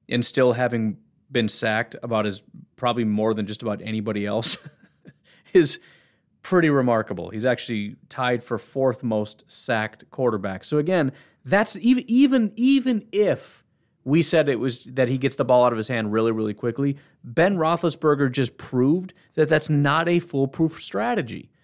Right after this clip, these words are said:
That's not good enough. He, he gets the ball out of his hand faster than every quarterback in the N F L. He's the fourth most sacked quarterback in football. So you know what? It's not good enough. It's a part of a full strategy, no question, but there's a bigger strategy.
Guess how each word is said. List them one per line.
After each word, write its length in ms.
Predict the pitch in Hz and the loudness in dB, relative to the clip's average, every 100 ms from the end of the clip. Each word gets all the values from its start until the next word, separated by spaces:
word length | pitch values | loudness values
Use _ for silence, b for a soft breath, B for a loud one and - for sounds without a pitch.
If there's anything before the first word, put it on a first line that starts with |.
| - | -2
That's 180 | 143 156 | -2 0
not 320 | 180 175 139 | 0 -2 2
good 200 | 185 240 | 4 4
enough. 440 | 156 95 - - _ _ _ _ | 2 -2 -10 -20 _ _ _ _
He, 220 | - 180 | -2 0
he 180 | - 180 | 2 2
gets 180 | 202 233 | 0 2
the 100 | 214 | 2
ball 260 | 185 185 180 | 4 4 4
out 60 | |
of 80 | 185 | 2
his 100 | 180 | 0
hand 220 | 151 139 | 0 0
faster 340 | 143 135 135 131 | 2 2 2 0
than 180 | 127 - | -2 0
every 320 | 185 190 226 | 0 2 -2
quarterback 560 | 208 185 185 165 156 151 | -2 0 2 4 2 2
in 60 | |
the 80 | 143 | 0
N 80 | 139 | 2
F 100 | 131 | 2
L. 100 | 131 | 0
He's 160 | 135 127 | 0 -2
the 80 | |
fourth 400 | 120 - 170 160 | -4 0 0 0
most 460 | 139 131 139 - - | 0 0 0 -2 -4
sacked 460 | - 135 123 - - | -2 0 0 -4 -4
quarterback 440 | 135 123 117 110 | 0 2 2 0
in 100 | 104 | -4
football. 500 | - 101 - - - b b | -6 -6 -8 -12 -14 b b
So 120 | - 139 | -4 0
you 60 | |
know 120 | 147 | 2
what? 260 | 165 165 165 B _ _ _ _ _ _ _ - | 4 4 2 B _ _ _ _ _ _ _ -10
It's 160 | - 165 | -2 2
not 180 | 151 | 2
good 200 | 127 151 | 4 4
enough. 440 | 127 95 82 - _ _ _ _ 160 | 2 -2 -8 -18 _ _ _ _ 0
It's 180 | 151 | 2
a 60 | 151 | 2
part 360 | - - 143 165 | 0 2 2 4
of 100 | 156 | 2
a 100 | 139 | 0
full 500 | - - 160 185 185 | -4 -2 2 4 2
strategy, 840 | - - 170 202 214 127 113 107 | -2 -2 -2 0 0 0 -2 -2
no 200 | 113 156 | 0 -2
question, 540 | - - 214 - 131 | -2 0 0 0 -4
but 120 | 107 110 | -4 -2
there's 200 | 127 120 | -2 -2
a 60 | |
bigger 360 | 113 113 160 185 | -2 0 0 0
strategy. 600 | - 185 170 151 - | -2 0 0 0 -4